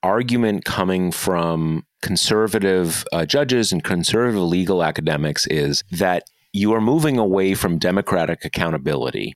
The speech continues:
if Congress just says, "Oh, you know, new agency of, of good stuff and being nice, we are empowering you to do good stuff and being nice and go to it." And then you get a bunch of, you know,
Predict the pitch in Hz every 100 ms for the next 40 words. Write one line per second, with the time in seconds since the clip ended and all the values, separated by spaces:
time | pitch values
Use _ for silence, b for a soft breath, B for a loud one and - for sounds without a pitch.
0 | _ 92 - - 113 110 107 107 92 -
1 | 98 - - 92 82 80 80 76 - B
2 | B _ 113 131 107 90 78 - - 104
3 | 87 69 107 127 151 135 107 113 110 107
4 | - 107 104 95 90 90 80 - 92 78
5 | 104 107 - 113 104 - 95 85 95 87
6 | 92 131 131 110 - - 113 120 101 -
7 | 160 160 156 127 113 110 - 90 196 180
8 | 143 151 - 113 107 - 95 95 101 95
9 | 87 87 85 - - 90 85 98 98 -
10 | 67 - _ _ _ _ - 98 95 110
11 | 120 117 107 90 104 101 - 90 78 95
12 | 107 - 107 95 87 - - - _ _
13 | _ _ - - 113 160